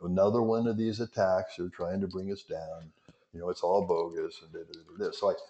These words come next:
really didn't, even what I heard, I didn't pay much attention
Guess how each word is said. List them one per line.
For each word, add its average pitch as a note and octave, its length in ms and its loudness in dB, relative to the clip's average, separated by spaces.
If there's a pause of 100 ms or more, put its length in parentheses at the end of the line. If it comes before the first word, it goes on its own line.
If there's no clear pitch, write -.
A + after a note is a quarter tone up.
really A#2 220 4
didn't, G2 220 0 (400)
even G#2 340 4
what F#2+ 160 6
I E2+ 140 6
heard, A2 360 4
I E2 60 2
didn't E2+ 340 -4
pay F2+ 60 -10
much - 220 -10
attention F#2+ 420 -10